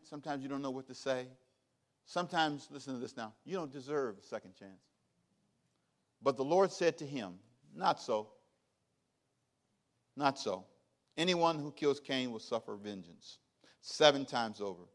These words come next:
I'm not gonna let anybody hurt you." Then the Lord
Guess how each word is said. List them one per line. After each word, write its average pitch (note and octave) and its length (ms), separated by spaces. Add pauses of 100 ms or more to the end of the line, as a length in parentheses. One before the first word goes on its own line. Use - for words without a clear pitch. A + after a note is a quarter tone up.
(360)
I'm C3 80
not D#3 120
gonna C3 80
let A#2 80
anybody G2 260
hurt F#2 200
you." G2+ 80 (680)
Then E3 160
the E3+ 100
Lord G3+ 380